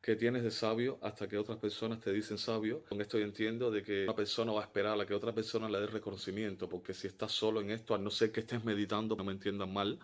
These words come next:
y te encuentres tú mismo. Pero la mayoría de las personas, diría yo,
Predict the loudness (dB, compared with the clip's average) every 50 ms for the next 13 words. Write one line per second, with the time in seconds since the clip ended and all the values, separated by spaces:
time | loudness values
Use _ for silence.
0 | -6 0 0 0 2 2 0 0 2 2 2 2 2 2 -2 -6 -6 -2 -2 0
1 | 0 0 -4 -4 -12 -16 -6 _ -2 0 2 2 2 2 2 2 2 2 2 2
2 | 2 0 -2 -2 -4 -6 -6 -2 -2 -2 -2 -2 -2 -4 -4 -4 -2 -2 -2 0
3 | 2 2 0